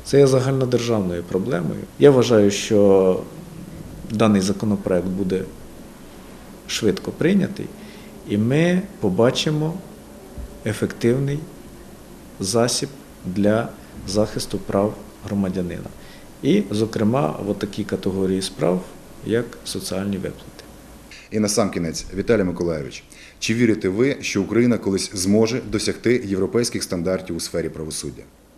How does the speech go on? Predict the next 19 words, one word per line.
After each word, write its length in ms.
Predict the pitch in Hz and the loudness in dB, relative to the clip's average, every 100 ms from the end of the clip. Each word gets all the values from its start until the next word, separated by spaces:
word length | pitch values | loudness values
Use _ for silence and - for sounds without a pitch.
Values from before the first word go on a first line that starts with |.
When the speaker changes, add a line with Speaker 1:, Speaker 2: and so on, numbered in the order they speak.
| _ - | _ -4
Speaker 1:
Для 140 | 104 | -2
того, 240 | 101 110 98 | 2 4 2
щоб 240 | - 101 | 2 2
ми 320 | 104 95 92 - - - - - - - - - | 4 4 2 0 -10 -20 -20 -20 -20 -20 -10 0
мали 480 | 107 104 92 85 87 - | 4 4 6 4 2 -2
європейські 640 | 101 101 107 113 101 - | 2 2 2 2 2 0
стандарти 680 | 98 - 104 107 95 - - - | -6 -4 0 2 0 -2 -6 -6
у 20 | |
сфері 320 | 104 - 107 95 | -6 -2 0 0
правосуддя, 720 | - 98 101 - 104 - 95 - - - - - - | 0 0 0 0 -2 0 -2 -4 -16 -18 -18 -16 -6
ми 100 | 107 | -4
повинні 460 | 113 120 123 120 | 0 2 2 2
вірити 520 | 110 120 107 90 - - - | 2 2 2 2 -2 -8 -10
у 40 | |
те, 340 | - - 151 185 - - - | -4 2 2 2 -6 -18 -20
що 200 | - - | -10 -8
суд 280 | 95 - 143 - - - | -6 -2 -2 -2 -12 -8
у 40 | 98 | 0
нас 420 | 101 101 - - | 2 2 -2 -10